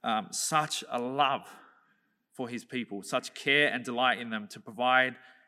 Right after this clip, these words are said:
and rescue, and just to hear from them, that he basically responds instantly when Daniel brings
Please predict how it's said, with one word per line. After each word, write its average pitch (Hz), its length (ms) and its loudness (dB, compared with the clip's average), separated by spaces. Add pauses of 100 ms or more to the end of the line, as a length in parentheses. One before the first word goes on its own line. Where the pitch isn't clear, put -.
and 107 240 -8
rescue, 131 540 0
and 127 140 -6
just 151 260 -6
to 139 60 -10
hear 175 420 -4
from 135 240 -10
them, 107 260 -4 (440)
that 131 120 -2
he 123 60 0
basically 160 460 6
responds 131 460 -2 (120)
instantly 110 800 -2 (640)
when 120 160 -4
Daniel 120 480 2
brings 107 520 -8